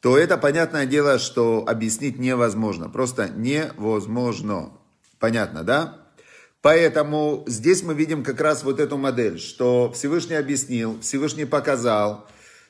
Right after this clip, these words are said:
Моше Рабейну, и мы видим здесь, э,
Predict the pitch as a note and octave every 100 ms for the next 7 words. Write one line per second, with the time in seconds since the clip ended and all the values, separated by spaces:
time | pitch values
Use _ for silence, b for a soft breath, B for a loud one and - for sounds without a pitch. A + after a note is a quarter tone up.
0 | b _ _ _ _ - B2+ D3+ G3+ G3+
1 | G#3 G#3+ F3+ - C3+ D#3 F#3 F3 E3 C#3+
2 | A2+ D#3 D3 - G#2+ A#2+